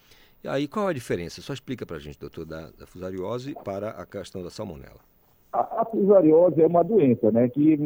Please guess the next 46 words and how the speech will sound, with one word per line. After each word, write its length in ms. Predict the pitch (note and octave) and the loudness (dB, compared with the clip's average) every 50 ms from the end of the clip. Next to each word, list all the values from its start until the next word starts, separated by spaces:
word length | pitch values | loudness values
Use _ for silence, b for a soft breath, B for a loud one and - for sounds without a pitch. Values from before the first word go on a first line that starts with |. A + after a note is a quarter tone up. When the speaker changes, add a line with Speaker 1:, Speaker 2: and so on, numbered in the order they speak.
| D3+ D#3+ | 4 4
Speaker 2:
assim, 180 | D3+ - A#2 | 4 2 0
no 180 | A#2 A#2 C3 D3+ C#3+ | -2 -2 -2 -4 -6
campo 480 | - - F3+ G3+ A3+ G#3+ - A#3 G#3+ - _ _ - | -8 -6 -2 -2 -2 -2 -2 -4 -6 -6 _ _ -6
nós 200 | A3 D3 D3+ - | -4 -4 -4 -2
temos 180 | - D#3+ D#3+ D#3+ | -4 -6 -6 -6
que 240 | - _ _ - E3+ | -8 _ _ 0 2
ter 40 | E3+ | 2
um 100 | F3 E3+ | 2 0
cuidado 420 | - G3 F3 A#2 C#3 D3 D3 D3 | -2 -4 -2 0 2 0 0 0
com 140 | - - D3+ | 0 0 2
ela, 100 | D#3 D3+ | 2 0
justamente 480 | D3+ - C3 C#3+ - D#3 C#3+ D3 D3 | 0 -4 -6 -6 -4 -4 -4 -4 -2
na 100 | C#3 D3+ | -2 -4
boa 280 | C#3+ C3+ C3+ D3+ D#3+ D#3 | -4 -2 -2 -2 -2 -2
prática. 480 | - A2+ G#2+ G2+ - - _ - - - _ _ _ _ _ _ _ _ | -2 -2 -2 -2 -4 -6 _ -14 -14 -14 _ _ _ _ _ _ _ _
A 160 | - C3 C#3+ - - - | -4 -4 -4 -6 -6 -4
salmonela 840 | A#3 B3 C4 B3 A#3+ G#3+ E3 C3 B2+ C#3 D#3 E3 D#3+ C3 G#2+ - - _ _ _ _ _ _ - | -2 -2 0 2 2 2 2 2 2 2 0 0 -2 -4 -6 -8 -12 _ _ _ _ _ _ -4
já 180 | G#2+ C3+ D3+ D#3+ | -2 0 2 2
é 40 | |
uma, 800 | E3+ F3 F#3 F3+ F3 F3 F3+ F3 F3 F3 E3+ E3+ E3+ E3 E3 D#3+ | 0 0 0 0 2 2 2 2 2 2 2 2 2 2 2 0
vamos 180 | D#3 C#3 D3 E3 | 0 -2 -4 -4
dizer 100 | D#3+ E3 | -2 -2
assim, 120 | E3 F3+ | -2 -2
uma 120 | E3 D#3 - | -2 -4 -2
contaminação 720 | - G#3+ A3+ A3+ G3+ F#3+ F#3+ F3+ E3+ D3 - - D#3+ D#3 | -2 0 2 2 2 2 0 -2 -2 -2 -2 -2 -4 -4
que 80 | - - | -4 -4
nós 120 | D3 D3 | -4 -4
estamos 280 | C3 E3 D#3+ D#3+ D#3 - | -4 -4 -6 -6 -6 -4
tendo 280 | - C#3+ B2+ B2 C3+ C3 | -2 -2 0 0 -2 -2
nos 180 | C3+ B2+ C3 | 0 0 2
nossos 380 | C3+ D3+ F#3 A3+ - - D3 C3+ _ _ | 2 2 0 0 -2 -4 -8 -10 _ _
frutos, 380 | - C#3+ G3 A3+ F#3+ - C3+ A2 | -2 0 0 0 0 -2 -6 -6
né, 300 | - A2+ B2 D3+ F3+ F3 - _ _ _ _ _ _ - | -2 -2 0 0 -2 -4 -6 _ _ _ _ _ _ -4
principalmente 480 | E3+ F3+ E3+ - F3 D#3 C#3+ C#3+ C3 - | -4 -2 0 0 0 0 0 -4 -4 -2
com 80 | D3+ | -4
a 20 | C#3 | -2
exportação, 560 | - D#3 D#3+ D#3+ - D#3+ D3 - E3+ F#3 F3+ | 0 0 0 2 2 0 0 0 -2 -4 -4
por 160 | - - F#3+ - - | -4 -6 -8 -4 -2
falta 260 | F#3+ G3 G3 - G3+ | 0 0 0 -2 -4
de 120 | F3 F3 | -6 -4
boas 260 | D3 D3+ G#3 A3+ A3 - - | -2 0 0 0 0 -2 -2
práticas 340 | D#3 E3 E3+ - - D3 | 0 0 0 -2 -4 -4
nos 140 | E3+ A3 - | -4 -4 -4
frutos. 420 | _ - E3+ E3+ D#3+ - - A2+ - _ _ _ _ _ _ _ _ G#2+ | _ 2 2 4 4 2 -2 -8 -14 _ _ _ _ _ _ _ _ -8
Já 480 | G#2 G#2+ C3+ D#3+ F3+ F3+ F3+ E3 - - | -2 0 2 2 4 2 2 0 0 0
a 500 | C3 C#3 D3 D3 C#3+ C#3+ C#3 C#3 C3+ | -2 0 0 2 2 2 2 2 0